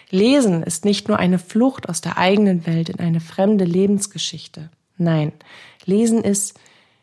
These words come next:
ist Medizin. Medizin für die Seele und gleichermaßen für Kei-,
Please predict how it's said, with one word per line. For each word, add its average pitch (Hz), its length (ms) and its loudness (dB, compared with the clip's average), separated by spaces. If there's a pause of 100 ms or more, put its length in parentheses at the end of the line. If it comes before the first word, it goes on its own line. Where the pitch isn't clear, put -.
ist 196 180 -2
Medizin. 240 680 2 (180)
Medizin 233 760 0
für 220 240 -4
die 202 140 -2
Seele 226 440 2
und 262 180 0
gleichermaßen 175 800 -2
für 160 140 -6
Kei-, 170 340 -2